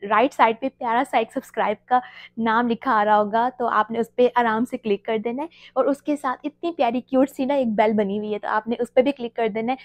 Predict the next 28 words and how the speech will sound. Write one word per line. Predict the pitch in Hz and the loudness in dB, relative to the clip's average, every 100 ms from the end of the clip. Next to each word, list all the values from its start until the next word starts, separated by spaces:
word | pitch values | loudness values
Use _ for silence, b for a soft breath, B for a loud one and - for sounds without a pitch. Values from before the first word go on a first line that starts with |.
| B _ | B _
ताकि | 240 233 | -2 2
आपको | 247 220 - | 2 4 2
जो | 247 254 | 2 2
मेरे | 226 220 | 2 2
व्लॉग्स | 196 196 214 214 | 0 0 0 -2
हैं | 240 | -6
उसकी | 226 247 | -4 -2
नोटिफिकेशन | 220 214 - 233 247 269 | -2 -4 -6 -6 -4 -4
सबसे | 240 - 277 | -6 -4 -6
पहले | 285 240 254 277 | 0 -2 0 0
मिल | 254 202 | 0 0
सके। | 196 190 185 - B B B _ | -2 -6 -8 -12 B B B _
तो | 247 | 0
बस | 208 220 | 2 -2
इतना | 277 311 | -2 0
सा | 320 | 0
काम | 294 202 220 | 2 0 0
करना | 254 254 | -2 -2
है, | |
तो | 254 | -2
देर | 214 226 | 0 0
किस | 233 294 | 0 -4
बात | 214 208 - | -2 -4 -2
की, | 233 | -2
जल्दी | 233 233 | 0 -2
से | 277 | -4
सब्सक्राइब | 269 294 - 214 202 - - | -2 -4 -2 -2 -2 -4 -4
करें। | 202 294 | 0 0